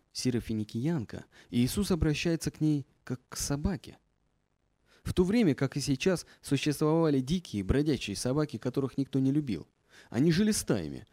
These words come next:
нападали на овец и иногда даже на детей. Это были злые, противные, всеми ненавидимые животные. Иудеи привыкли называть язычников языческими псами,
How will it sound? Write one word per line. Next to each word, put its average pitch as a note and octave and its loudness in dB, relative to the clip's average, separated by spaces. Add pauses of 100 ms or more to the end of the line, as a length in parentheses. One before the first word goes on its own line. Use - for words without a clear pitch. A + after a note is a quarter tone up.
(160)
нападали D3 4
на C3+ 4
овец G#2+ -2
и F#2+ -4
иногда G2 -2
даже A2 -2
на A#2+ 0
детей. C3+ -6 (440)
Это A#2 2
были C#3+ 4
злые, C#3+ 2
противные, A#2+ 2
всеми F3+ 0
ненавидимые C#3 0
животные. A2+ -2 (420)
Иудеи F3 4
привыкли G3+ 6
называть D3 2
язычников C#3+ -4 (200)
языческими F#3 -2
псами, D#2 -8